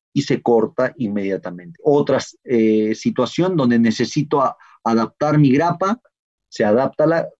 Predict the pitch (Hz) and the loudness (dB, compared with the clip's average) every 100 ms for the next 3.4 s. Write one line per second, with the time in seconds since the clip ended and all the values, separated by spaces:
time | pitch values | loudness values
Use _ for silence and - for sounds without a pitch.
0 | - 107 107 98 127 123 151 - 156 165 | -10 -8 -8 -6 -2 0 0 -2 -2 0
1 | 208 214 170 254 285 - - 139 151 143 | 0 -2 -2 -4 -4 -10 -4 0 4 2
2 | 135 156 160 143 165 165 165 _ _ _ | 2 0 -2 -2 -2 -4 -6 _ _ _
3 | - 120 120 113 | -4 0 0 -2